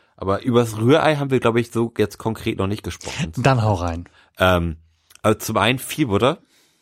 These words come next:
Speaker 2: Mhm.
Speaker 1: Also Butter ist, ist, glaub ich, wichtig, um hier Geschmack zu übertragen. Und, ähm, nicht zu heiß die Pfanne. Also, es gibt ja so, so Rührei, was, was irgendwie so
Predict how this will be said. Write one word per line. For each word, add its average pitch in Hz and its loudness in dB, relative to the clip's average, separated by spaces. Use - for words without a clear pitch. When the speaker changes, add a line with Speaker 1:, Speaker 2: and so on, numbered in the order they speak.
Speaker 2:
Mhm. 120 2
Speaker 1:
Also 92 -4
Butter 131 4
ist, 104 -4
ist, - -8
glaub 104 0
ich, 92 -6
wichtig, 101 -6
um 87 -6
hier 87 -4
Geschmack - -10
zu - -12
übertragen. 95 -4
Und, 143 0
ähm, 107 2
nicht 135 4
zu 151 -2
heiß 139 2
die 90 -6
Pfanne. 69 -6
Also, 95 -2
es 92 -10
gibt - -8
ja 120 4
so, 110 2
so 101 -2
Rührei, 107 2
was, 104 -4
was 101 -4
irgendwie 101 -2
so 95 0